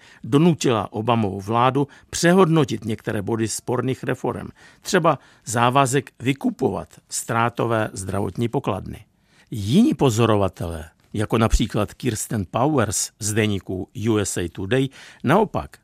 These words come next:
mají za to, že nemá smysl v únoru lámat kopy kvůli dluhu. Rozumnější je v předvolební době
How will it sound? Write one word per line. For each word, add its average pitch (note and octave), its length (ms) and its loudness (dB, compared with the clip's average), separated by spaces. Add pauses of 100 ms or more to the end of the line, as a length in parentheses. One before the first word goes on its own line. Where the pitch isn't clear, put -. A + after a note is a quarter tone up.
mají C3+ 240 4
za C#3+ 160 2
to, E3+ 180 0
že C#3 200 2
nemá C#3 320 4
smysl F#2 560 -2 (340)
v - 220 -14
únoru F3+ 720 4
lámat B2 400 4
kopy A#2+ 340 -2
kvůli B2 380 0
dluhu. C3 540 2 (360)
Rozumnější E3 720 4
je C#3+ 120 6
v - 60 -8
předvolební C3+ 640 2
době B2 360 4